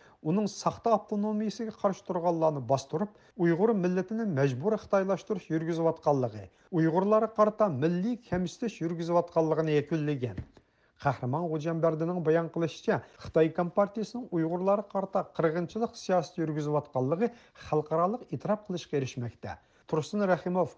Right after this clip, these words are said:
qirq yillar ilgari o'ttirib qo'ygan bu hukmlar bugunmi o'xshash va texmi to'liq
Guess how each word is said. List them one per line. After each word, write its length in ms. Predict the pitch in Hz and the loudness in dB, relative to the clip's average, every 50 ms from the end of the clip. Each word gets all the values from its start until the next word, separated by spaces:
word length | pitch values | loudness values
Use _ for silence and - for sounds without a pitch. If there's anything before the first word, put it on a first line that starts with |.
| - - | -6 -2
qirq 220 | 180 160 - - | -2 -2 0 0
yillar 320 | 175 175 180 190 202 196 165 | -2 -2 0 0 0 0 0
ilgari 320 | 170 165 160 156 160 160 147 | -2 -2 -2 -2 0 0 0
o'ttirib 340 | 143 147 - 151 147 147 147 | -2 -2 -2 -2 -2 0 0
qo'ygan 400 | 147 143 139 135 147 151 139 120 | 0 0 0 0 -2 -4 -4 -2
bu 140 | 127 147 151 143 - | -2 -2 -2 -2 -6
hukmlar 500 | - - 120 117 127 170 208 202 - - - _ _ - | -8 -6 -6 -2 0 0 0 0 0 -6 -20 _ _ -6
bugunmi 400 | 123 131 131 160 196 220 233 240 - 185 175 | -2 0 0 2 2 0 0 -2 0 0 -2
o'xshash 360 | 156 - - 226 214 - - | -2 0 -2 -2 -2 -2 -6
va 100 | 220 208 - - | -8 -8 -8 -8
texmi 340 | - 151 - 208 202 202 - - - | -8 -8 -6 -4 -6 -6 -6 -2 -2
to'liq 240 | 170 214 240 240 | 0 0 0 -2